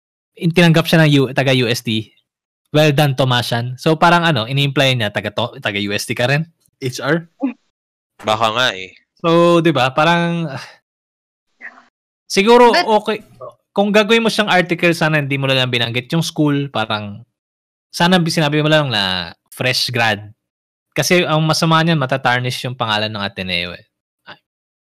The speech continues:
Speaker 1: Parang baka i-ano ng tao na, ano, basta Atenista, ganyan na mag-demand. Which is hindi naman lahat. Kasi marami akong friends na taga-Ateneo rin. Siguro, pag inalis nila lang yung school, pe-, pagbanggit ng Ateneo at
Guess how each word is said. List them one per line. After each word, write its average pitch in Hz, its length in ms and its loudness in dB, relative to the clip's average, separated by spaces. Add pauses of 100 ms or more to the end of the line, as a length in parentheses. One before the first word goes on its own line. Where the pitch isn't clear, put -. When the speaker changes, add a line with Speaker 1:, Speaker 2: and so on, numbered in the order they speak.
(920)
Speaker 1:
Parang 95 400 -6
baka 110 400 -2
i-ano 104 400 -4
ng 98 160 -8
tao 95 320 0
na, 90 480 -8
ano, 110 240 -10
basta 101 320 -8
Atenista, 92 480 -6
ganyan 85 320 -6
na 87 40 -8
mag-demand. 90 440 -12 (160)
Which 120 160 -4
is 127 80 -2
hindi 131 160 0
naman 117 240 -2
lahat. 90 400 -6
Kasi - 320 -8
marami 131 320 0
akong 131 160 -2
friends 117 240 -6
na 101 160 -4
taga-Ateneo 87 560 -8
rin. 92 160 -14 (560)
Siguro, 127 560 -2 (160)
pag 151 240 -2
inalis 196 400 4
nila 208 160 8
lang 190 160 6
yung 170 80 4
school, 123 400 2 (2000)
pe-, 123 160 -2
pagbanggit 131 480 -2
ng 123 160 -4
Ateneo 120 240 -2
at 117 160 -4